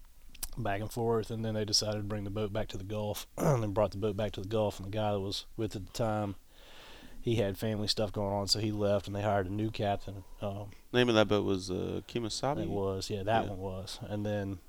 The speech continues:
Speaker 1: we deci-, I decided it was tough for me being in Grand Isle, uh, driving back and forth the way they wanted to fish, and the guy I was working with at the time,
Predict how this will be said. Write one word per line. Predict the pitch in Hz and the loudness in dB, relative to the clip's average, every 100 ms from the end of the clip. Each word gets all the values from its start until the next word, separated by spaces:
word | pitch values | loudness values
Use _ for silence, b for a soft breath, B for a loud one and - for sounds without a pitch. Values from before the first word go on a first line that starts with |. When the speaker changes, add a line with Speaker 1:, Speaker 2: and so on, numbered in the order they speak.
| - - | -20 -14
Speaker 1:
we | - 113 113 107 - - - - - - - - - - - | -2 0 0 -4 -16 -20 -20 -20 -20 -20 -20 -20 -20 -20 -6
deci-, | 123 113 - - | -2 0 0 2
I | 113 123 | 4 4
decided | 110 107 104 101 101 | 4 2 4 2 2
it | 101 | -2
was | 92 95 - - | -2 -4 -4 0
tough | 117 101 - | 2 2 0
for | 110 | -4
me | 104 107 107 92 - - | -2 -2 -2 -4 -8 -8
being | 101 104 104 | -2 -2 -2
in | 95 | -4
Grand | 92 95 92 85 | -2 -2 -2 2
Isle, | 87 92 90 92 - - - | 2 4 2 -2 -10 -20 -12
uh, | 110 90 | -8 -6
driving | 90 95 92 92 92 | -2 2 2 2 -2
back | 92 95 | -2 -4
and | 87 | -6
forth | 98 95 87 | -4 -2 -4
the | 95 | -2
way | 101 | 0
they | 98 95 | 0 0
wanted | 92 87 | -2 -4
to | 85 | -6
fish, | - 95 92 95 | -4 0 0 -2
and | 90 | -4
the | 85 | -4
guy | 92 95 | 2 2
I | 92 | 2
was | 92 | 0
working | 95 92 90 92 | -2 -4 -4 -4
with | 90 - | -6 -6
at | 95 | -12
the | - | -6
time, | 95 98 95 92 | -4 -2 -2 -4